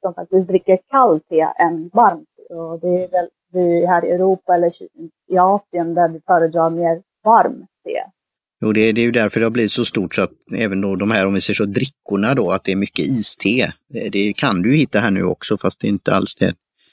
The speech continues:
Speaker 2: utbudet. Men det har ju kommit lite såna här intressanta just istes, eh,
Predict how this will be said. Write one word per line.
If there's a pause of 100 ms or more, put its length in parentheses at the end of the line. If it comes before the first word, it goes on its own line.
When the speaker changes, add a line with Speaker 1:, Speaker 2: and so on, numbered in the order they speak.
(500)
Speaker 2:
utbudet.
Men
det
har
ju
kommit
lite
såna
här
intressanta
just
istes,
eh,